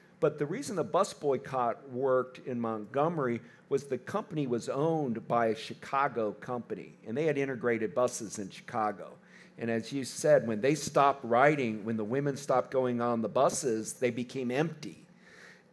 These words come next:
Uh, and so if you're up in Chicago, anybody here was in business, it's going on for a year and nobody's riding your business buses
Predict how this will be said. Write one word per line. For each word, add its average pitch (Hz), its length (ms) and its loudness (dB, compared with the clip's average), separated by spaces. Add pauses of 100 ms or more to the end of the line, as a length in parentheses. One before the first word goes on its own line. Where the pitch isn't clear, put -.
(100)
Uh, 123 240 0 (100)
and 135 260 0
so 147 180 2
if 139 100 -2
you're 196 140 6
up 196 120 2
in 151 100 0
Chicago, 143 600 2
anybody 139 480 2
here 143 160 4
was 139 220 2
in 120 100 2
business, 139 640 2 (260)
it's 143 140 -4
going 165 240 8
on 160 160 6
for 156 160 6
a 131 80 6
year 151 560 6
and 139 340 0
nobody's 160 560 6
riding 147 440 6
your 151 260 4
business 147 640 2
buses 143 600 2